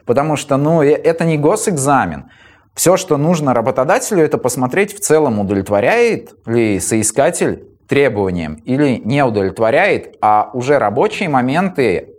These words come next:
притирания и все остальное выясняются как бы в рабочем процессе. Поэтому да, я тут с тобой соглашусь, тестовые задания — это, пожалуй, лишняя вещь в наше время, которая не экономит никому времени и точно не добавляет лояльности.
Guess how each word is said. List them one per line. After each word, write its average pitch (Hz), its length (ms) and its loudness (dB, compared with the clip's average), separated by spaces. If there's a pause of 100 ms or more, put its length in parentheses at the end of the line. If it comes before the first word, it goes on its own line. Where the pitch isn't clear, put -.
(180)
притирания 139 640 0
и - 40 -2
все 131 220 0
остальное 123 720 0 (280)
выясняются 135 540 -2
как 139 180 -2
бы 123 80 -2
в 104 80 -6
рабочем 117 460 -2
процессе. 196 500 -2
Поэтому 156 320 0
да, 180 140 2
я 123 180 0
тут 208 220 -6
с - 40 -14
тобой 170 220 0
соглашусь, 160 480 0
тестовые 170 420 0
задания — 156 480 -2
это, 151 140 0
пожалуй, 131 580 0 (400)
лишняя 135 560 0
вещь 170 360 0
в 139 80 -6
наше 131 320 0
время, 131 500 -2 (380)
которая 156 460 2
не 160 340 2
экономит 139 520 0
никому 127 340 0
времени 156 460 0
и 123 100 -4
точно 160 320 0
не 135 180 0
добавляет 123 640 2
лояльности. 107 920 -2